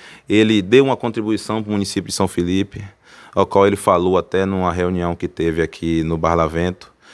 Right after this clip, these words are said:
Mas não veio, porque eu não entendo muito, mas sei que foi uma emenda que ele indicou no ano passado e, e cairia esse ano pro município. Ele garantiu, eu acho que um deputado federal não pode subir num palanque e garantir uma coisa que não vai cumprir.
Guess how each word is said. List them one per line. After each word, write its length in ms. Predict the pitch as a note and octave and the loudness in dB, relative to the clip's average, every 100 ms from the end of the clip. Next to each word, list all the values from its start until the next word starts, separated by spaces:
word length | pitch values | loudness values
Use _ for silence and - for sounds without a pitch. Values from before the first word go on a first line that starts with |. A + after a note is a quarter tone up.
| - - - - | -20 -20 -20 -6
Mas 500 | F#2+ G#2 A#2+ C3+ - | 2 4 4 2 -4
não 280 | A2+ B2 C3+ | -2 -2 -2
veio, 440 | G2+ A2+ A2+ F2+ | 0 2 2 0
porque 400 | D#2+ F#2 E2 - | -2 -10 -10 -6
eu 220 | F#2+ G2 B2 | -2 0 0
não 80 | |
entendo 300 | C3 A2 G#2+ | -2 -4 -2
muito, 340 | G2 F#2+ F#2 F#2 | -2 -2 -2 0
mas 200 | F#2+ F#2+ | 0 0
sei 180 | - F#2+ | -4 -4
que 60 | |
foi 140 | - G2+ | -2 0
uma 140 | G#2 | 2
emenda 520 | G2 G2+ A2+ B2 C3+ - - - _ | 2 2 0 -2 -4 -8 -20 -20 _
que 180 | - G#2 | -2 2
ele 300 | G2 G2 F#2 _ _ _ _ _ _ _ _ _ _ - | 4 2 -2 _ _ _ _ _ _ _ _ _ _ -4
indicou 440 | G#2+ G#2+ - G2 | -2 0 2 2
no 100 | G2+ G2 | 4 2
ano 120 | G#2 | 2
passado 460 | A#2 - A#2 B2 | 0 2 2 2
e, 60 | C3 - | 0 -4
e 460 | - A2 A2+ A2+ G#2+ - _ _ _ _ _ _ _ _ | -6 -4 -2 -2 -6 -12 _ _ _ _ _ _ _ _
cairia 340 | - G#2 G#2 G#2+ | 0 2 4 2
esse 200 | - B2 | 0 -2
ano 180 | G2 | -2
pro 100 | G2 | -2
município. 500 | G2+ A2 - F2 - | -2 -4 -4 -6 -2
Ele 120 | G#2 G#2+ | 0 2
garantiu, 640 | A2 A#2 G2 G2+ A2 C3 | 2 0 -4 -6 -6 -4
eu 180 | F#2+ F2+ | -2 0
acho 200 | F2 - | -2 -6
que 260 | - F#2 F#2 | -8 -4 -2
um 120 | F#2 | 0
deputado 380 | F#2+ - G2+ - | 0 0 -2 0
federal 360 | G#2 A2 E2+ | 0 0 0
não 100 | F2+ | -2
pode 200 | E2 D#2+ | -6 -6
subir 220 | - E2+ | -6 -6
num 120 | F#2 G2 | -4 0
palanque 380 | A2+ G#2+ A#2 | 2 2 -2
e 20 | A2 | 0
garantir 340 | G#2 G#2+ - | 0 0 -2
uma 120 | A2+ | -4
coisa 220 | G#2 G#2+ | -2 -6
que 80 | - | -4
não 120 | C#3 | -4
vai 120 | A#2+ A#2 | -2 -4
cumprir. 380 | C3+ - F2+ | -8 -8 -8